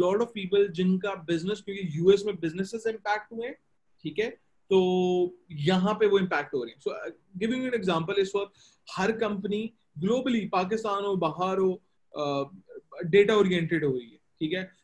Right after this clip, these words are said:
हर किसी ने डेटा scientist रखे, data engineer रखे, उन्होंने कहा, "भाई, हम data driven होंगे, हमारे वीसीएस को डेटा, data वाला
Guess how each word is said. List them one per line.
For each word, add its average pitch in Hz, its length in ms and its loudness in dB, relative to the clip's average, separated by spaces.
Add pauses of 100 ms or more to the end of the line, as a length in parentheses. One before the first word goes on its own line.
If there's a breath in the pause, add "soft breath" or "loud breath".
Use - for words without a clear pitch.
(180)
हर 233 120 0
किसी 214 260 -2
ने 214 100 0
डेटा 190 300 4
scientist 185 440 -2
रखे, 190 220 -2
data 185 260 0
engineer 185 440 -2
रखे, 185 160 -4
उन्होंने 190 200 -4
कहा, 185 100 -4
"भाई, 170 180 0
हम 185 180 -2
data 165 220 -2
driven 175 340 -2
होंगे, 175 340 -6 (380 soft breath)
हमारे 170 240 0
वीसीएस 180 400 -4
को 190 100 2
डेटा, 175 480 0
data 175 340 0
वाला 170 380 0